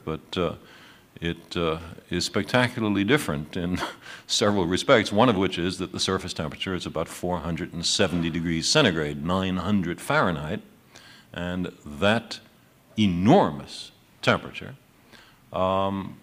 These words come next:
is not due to its being closer to the sun,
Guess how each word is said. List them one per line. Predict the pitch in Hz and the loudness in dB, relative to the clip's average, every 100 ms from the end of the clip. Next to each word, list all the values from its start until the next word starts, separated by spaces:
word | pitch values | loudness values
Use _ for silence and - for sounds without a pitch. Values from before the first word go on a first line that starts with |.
| - - _ _ | -20 -20 _ _
is | 90 90 87 76 | -8 -6 -6 2
not | 104 117 92 | 4 4 6
due | 117 | 6
to | 95 | 6
its | 92 | 2
being | 95 98 | 0 0
closer | 90 110 - 82 | 2 2 2 -2
to | |
the | 78 | -2
sun, | 82 196 101 | 2 4 2